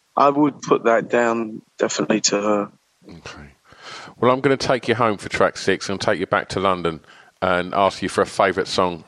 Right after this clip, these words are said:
Speaker 2: from an artist from your home county, please.
Speaker 1: What did I s-, what favourite song?
Speaker 2: You went for
Speaker 1: From
Speaker 2: Rock
Speaker 1: my hometown.
Speaker 2: You threw the Clash in for this one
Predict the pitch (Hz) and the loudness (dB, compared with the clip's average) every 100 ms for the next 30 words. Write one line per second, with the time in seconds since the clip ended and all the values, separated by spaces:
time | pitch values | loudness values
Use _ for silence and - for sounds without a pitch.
0 | _ - 90 90 85 - 78 - 85 87 | _ -4 0 2 0 0 -6 -6 -4 -2
1 | 87 85 85 87 82 - 76 82 80 85 | -2 -2 -4 -4 -4 -6 -8 -4 -2 -4
2 | - - _ _ _ _ _ _ _ _ | -8 -12 _ _ _ _ _ _ _ _
3 | _ _ _ _ _ - - _ 131 185 | _ _ _ _ _ -20 -20 _ 4 4
4 | 220 190 190 175 156 - - 165 - - | 4 4 6 4 2 -4 -2 -2 -2 -6
5 | - 160 170 156 151 - - 165 143 95 | -2 2 2 2 -2 -2 2 2 2 -2
6 | 82 87 90 92 92 - 131 131 135 135 | -4 -2 2 0 -2 -2 2 4 4 4
7 | 151 143 131 - 151 131 92 80 107 87 | 4 2 -2 -4 -2 -4 -4 0 0 0
8 | - 98 90 - 82 73 78 78 - 80 | 0 0 0 -2 -6 -2 -2 0 0 -2
9 | 78 | -2